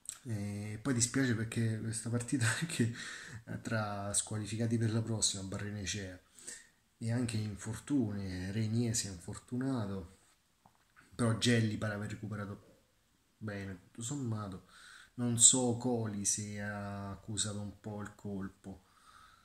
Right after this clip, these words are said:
staremo a vedere, perché comunque c'è il Torino, che abbiamo già battuto in trasferta,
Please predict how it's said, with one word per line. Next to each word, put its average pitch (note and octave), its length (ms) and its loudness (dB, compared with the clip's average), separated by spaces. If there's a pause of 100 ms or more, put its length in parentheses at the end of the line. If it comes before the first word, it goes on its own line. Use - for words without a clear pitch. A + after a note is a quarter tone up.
(260)
staremo A#2 460 4
a G#2 40 0
vedere, G2 440 -2
perché G2 280 -6
comunque F#2+ 260 -10
c'è - 120 -10
il F2+ 120 -12
Torino, F#2+ 520 -4 (140)
che - 140 -4
abbiamo G2+ 280 -4
già A2 140 -2
battuto G2 640 -8
in A2 140 -6
trasferta, F#2+ 640 -8